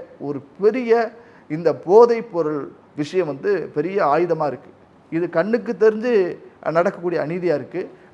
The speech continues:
பள்ளிக்கூடத்து பசங்க குடிக்கிறான் சார், வாத்தியாருங்க பயப்படுறாங்க சார், அப்பா பிள்ளைங்க, ப-, அப்பா பிள்ளைங்களுக்கு இடையில உறவு தப்பாகுது, அவனுக்கு வந்து ஒரு பெண்களை வந்து ஒரு போகப் பொருளா, மோகப் பொருளா பார்க்கக்கூடிய மனநிலை மாற்றமாயிருது. அவன், அவன் கண்ட்ரோல்லே கிடையாது.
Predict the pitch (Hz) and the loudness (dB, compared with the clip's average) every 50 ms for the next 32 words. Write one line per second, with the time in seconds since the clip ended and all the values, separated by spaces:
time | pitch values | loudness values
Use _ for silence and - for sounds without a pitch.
0 | - - 180 226 262 320 277 262 294 247 220 202 185 180 180 214 214 196 165 165 | 4 6 6 6 6 2 0 0 -2 -2 -2 0 0 0 -2 -2 -6 -6 -6 -8
1 | 160 147 147 139 131 123 - - - - - - - - - - - _ - - | -6 -6 -6 -6 -6 -6 -6 -8 -8 -8 -10 -16 -20 -20 -20 -20 -20 _ -20 -12
2 | - - 165 208 302 320 285 277 285 269 247 247 240 160 170 175 185 175 190 170 | 0 6 8 8 8 8 8 8 8 8 8 8 6 4 4 2 2 0 -2 -4
3 | 165 151 143 120 - - 165 190 214 - - - - - - - - - - - | -4 -4 -4 -6 -6 -4 -4 -4 -6 -8 -20 -20 -20 -20 -20 -20 -20 -20 -8 2
4 | - 185 208 202 - - 320 320 311 302 254 262 254 254 247 233 240 247 277 277 | 6 6 6 6 8 8 8 8 8 6 2 2 2 2 4 6 6 6 6 4
5 | - - - - - - - - 175 180 170 185 185 180 175 165 156 143 143 - | 2 -2 -8 -14 -18 -14 -2 0 0 2 6 6 8 8 8 8 6 4 0 -2
6 | - - 156 156 156 160 160 - 254 262 240 233 214 214 208 - 196 196 196 196 | -2 2 2 4 4 4 4 6 8 10 10 10 10 8 4 0 -4 -4 -4 -2
7 | 190 185 170 180 175 170 160 156 165 180 185 180 170 160 151 160 165 185 160 160 | -4 -4 -2 -2 -2 -2 2 2 2 2 4 4 4 4 4 2 -2 -2 -2 -2
8 | 143 143 - - - - - - - - 147 147 - 190 180 160 151 147 151 190 | -4 -6 -8 -14 -20 -18 -16 -12 0 0 0 2 4 6 6 6 6 4 0 0
9 | 220 - - - - - - - - - 185 208 240 240 233 190 214 226 226 233 | -6 -6 -8 -20 -20 -20 -16 -2 6 6 8 8 8 6 6 4 4 2 4 4
10 | 285 262 254 233 226 208 190 175 160 147 139 - - - - - 214 240 277 254 | 4 6 6 8 8 8 6 4 2 0 -2 -2 -6 -8 0 4 4 4 6 8
11 | 294 277 - 247 214 254 240 208 190 160 147 202 247 247 262 240 - 202 208 180 | 6 8 8 6 4 4 4 4 4 4 6 6 8 8 8 4 2 0 -4 0
12 | 180 190 202 196 185 180 220 226 226 220 220 196 196 180 180 170 165 160 160 160 | 2 4 4 4 2 2 0 0 0 0 -2 -4 -2 0 0 0 0 -2 -4 -6
13 | - - - 160 156 151 139 135 151 170 190 185 170 165 151 135 131 143 165 165 | -6 -12 -10 -6 -4 -4 -4 -4 -4 -4 -4 -4 -2 -4 -4 -2 -2 -4 -6 -4
14 | - 160 143 131 123 127 135 165 180 170 202 359 277 254 254 262 254 214 226 226 | -6 -6 -4 -4 -6 -6 -6 -4 -2 0 4 6 6 6 6 4 2 0 -4 -6
15 | 214 277 269 269 262 233 175 175 156 156 - | -2 -2 -2 0 0 0 -2 -2 -8 -8 -10